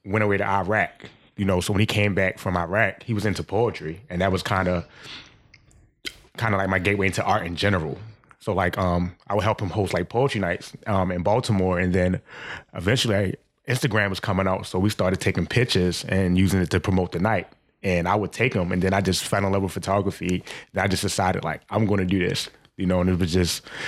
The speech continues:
something that I just started YouTubing it, start studying and reading books. And then my grandmother, I never knew how expensive photography was, so I went to go try to purchase my first camera,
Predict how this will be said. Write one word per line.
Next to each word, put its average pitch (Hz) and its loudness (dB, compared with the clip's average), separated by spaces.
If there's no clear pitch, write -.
something 95 0
that 95 2
I 95 2
just 98 -2
started 82 -2
YouTubing 101 2
it, 98 0
start - -4
studying 98 0
and 92 0
reading 90 0
books. 98 -2
And 90 0
then 87 2
my 87 0
grandmother, 90 0
I 107 0
never 120 4
knew 113 2
how 101 2
expensive 101 -2
photography 113 0
was, 131 2
so - -6
I 95 0
went 101 0
to 98 2
go 101 0
try 104 0
to 98 0
purchase 104 -2
my 98 0
first 104 -2
camera, 110 0